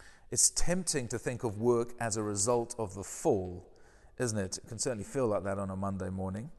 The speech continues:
But work was present in God's creation before the fall. In fact, the need for humanity to work was built in to God's creation. Look at these verses from Genesis two.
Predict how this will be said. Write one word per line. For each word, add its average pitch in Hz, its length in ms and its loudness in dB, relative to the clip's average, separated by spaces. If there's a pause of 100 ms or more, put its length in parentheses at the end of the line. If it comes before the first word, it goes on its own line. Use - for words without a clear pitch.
(600)
But 120 180 -2
work 139 480 0
was 117 200 -4
present 139 560 -6
in 107 120 -6
God's 113 220 -4
creation 104 560 -8
before 185 400 4
the 110 80 2
fall. 87 400 -8 (340)
In 120 100 -10
fact, 135 200 2
the 123 80 2
need 151 400 0
for 151 180 -6
humanity 127 680 -6
to - 120 -6
work 110 460 -2
was 107 160 -6
built 151 560 -2
in 127 380 -4 (260)
to - 160 2
God's 107 320 0
creation. 110 720 0
Look 117 140 -6
at 107 60 -8
these 113 180 -4
verses 110 420 0
from 107 140 -8
Genesis 107 400 -2
two. 101 260 -2